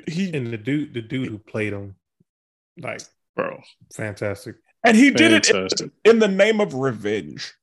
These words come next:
Speaker 3: Yeah.
Speaker 1: Like, he got this much done in the name of re-, like, "I'm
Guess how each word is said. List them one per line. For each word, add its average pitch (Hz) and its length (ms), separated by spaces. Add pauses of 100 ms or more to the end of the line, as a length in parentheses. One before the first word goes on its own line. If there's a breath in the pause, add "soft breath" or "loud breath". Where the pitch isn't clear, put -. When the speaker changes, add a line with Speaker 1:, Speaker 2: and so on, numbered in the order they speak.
(420)
Speaker 3:
Yeah. 165 460 (320)
Speaker 1:
Like, 151 180
he 262 280
got 196 480
this 175 260
much 147 500
done 117 500 (260 loud breath)
in 127 140
the 117 100
name 131 540 (100)
of 113 320
re-, 104 180
like, 120 260
"I'm 170 420